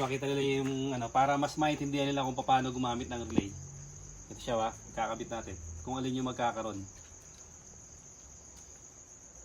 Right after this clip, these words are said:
Pagkalagay natin sa power relay,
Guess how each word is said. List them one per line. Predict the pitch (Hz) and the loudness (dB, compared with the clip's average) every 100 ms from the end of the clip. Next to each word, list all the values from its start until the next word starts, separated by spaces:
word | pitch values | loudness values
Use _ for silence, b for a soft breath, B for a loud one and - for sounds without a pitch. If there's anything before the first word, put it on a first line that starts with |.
| - - - - - - | -18 -18 -18 -18 -12 -10
Pagkalagay | - 147 156 165 | 0 2 4 4
natin | 165 165 156 151 156 | 6 4 4 2 2
sa | 160 151 147 | 2 2 2
power | 143 143 143 151 | 4 6 6 4
relay, | 151 143 143 | 4 4 2